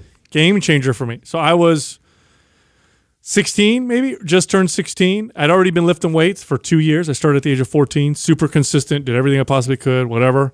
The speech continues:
and did, you know, all the exercises, right? Uh, curls for the, for arms, all the versions of curls, all that stuff. Definitely wanted bigger arms 'cause, of course, you know, I'm a fourteen-year-old boy or whatever.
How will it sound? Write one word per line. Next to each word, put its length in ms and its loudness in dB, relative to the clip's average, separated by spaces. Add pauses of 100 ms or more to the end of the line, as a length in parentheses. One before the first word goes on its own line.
(680)
and 380 0
did, 220 -2
you 60 -6
know, 100 -4
all 100 0
the 140 4
exercises, 680 -4
right? 220 -2 (180)
Uh, 300 -8 (760)
curls 600 2
for 160 -4
the, 200 0
for 260 -8
arms, 340 0
all 200 2
the 40 -2
versions 360 0
of 60 -6
curls, 220 0
all 80 0
that 80 -2
stuff. 360 -6
Definitely 320 0
wanted 200 -2
bigger 200 2
arms 260 0
'cause, 220 -4
of 80 -20
course, 360 -4
you 120 -8
know, 80 -4
I'm 80 -6
a 80 -14 (560)
fourteen-year-old 480 -2
boy 220 0
or 80 0
whatever. 300 -4